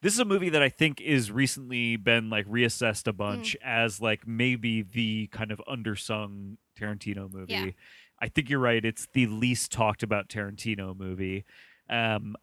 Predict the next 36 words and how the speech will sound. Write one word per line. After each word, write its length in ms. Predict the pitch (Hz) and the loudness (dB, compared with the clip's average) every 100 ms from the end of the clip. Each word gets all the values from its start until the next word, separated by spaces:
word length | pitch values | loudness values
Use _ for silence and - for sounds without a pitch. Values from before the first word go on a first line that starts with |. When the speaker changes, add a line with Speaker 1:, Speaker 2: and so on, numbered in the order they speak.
| _ | _
Speaker 1:
I 140 | 120 123 | 4 4
seem 400 | - - 190 180 | 2 -2 -4 -4
to 140 | 185 | -2
remember 520 | 165 160 156 160 165 | -2 2 0 2 2
that 140 | 151 135 | 4 4
it 80 | |
was, 220 | 113 127 120 | 4 2 4
like, 140 | 113 | 2
well 260 | 120 151 143 | 4 4 4
reviewed, 760 | 127 113 107 127 135 139 139 | 4 2 2 4 6 4 2
but 160 | 120 107 | -4 -4
maybe 200 | 127 123 | -4 -2
didn't 260 | 120 123 | -4 -6
make 200 | 123 127 | -6 -4
the 80 | - | -2
box 340 | 101 107 127 - | 0 0 0 2
office 300 | 170 269 254 | 0 2 -4
Speaker 2:
Mm-hmm. 100 | 220 | -4
Speaker 1:
splash 400 | 160 151 185 - | -2 0 -2 -4
that 100 | 160 | -8
some 140 | - 180 | -4 -4
of 100 | 175 | -2
his 100 | 180 | -2
other 180 | 180 185 | -2 -2
stuff 280 | - 180 - | -4 -4 -2
did 200 | 180 196 | -2 -2
at 80 | |
the 100 | - 180 | -4 -4
Speaker 2:
Yeah. 200 | 180 185 | -2 -2
Speaker 1:
time. 260 | 196 202 - - - - _ - | -2 -6 -16 -20 -20 -20 _ -4
Um, 720 | 143 143 135 127 123 120 120 - - | 4 6 8 6 4 0 -10 -14 -4
and, 340 | 143 143 143 | 2 2 4
uh, 280 | 151 147 147 147 | 6 8 6 6
yeah, 320 | 139 180 190 | 8 8 8
I, 140 | 151 143 | 8 6
I, 140 | 143 | 6